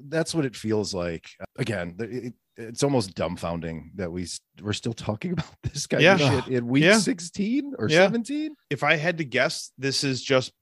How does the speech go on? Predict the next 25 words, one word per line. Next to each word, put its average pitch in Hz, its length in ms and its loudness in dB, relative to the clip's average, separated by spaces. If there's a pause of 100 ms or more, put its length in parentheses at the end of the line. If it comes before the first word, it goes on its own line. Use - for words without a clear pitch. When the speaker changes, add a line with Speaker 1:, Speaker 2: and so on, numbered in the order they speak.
(120)
Speaker 2:
Baker 151 600 0 (160)
being 135 300 2
Baker. 127 440 2
And 95 140 -8
he's, 104 420 -4 (140)
if 123 180 0
nothing 180 480 2
else, 196 240 2
he's 156 180 0
a 151 60 -2
tough - 320 -2
guy 165 240 2
with, 160 160 0
like, 135 120 -4
a 135 60 -4
chip 175 260 0
on 165 100 2
his 156 120 0
shoulder 156 400 2
who's 131 260 -2
not 131 260 0
gonna 147 180 -2
take 151 260 -2
a 135 60 2
seat 156 420 -2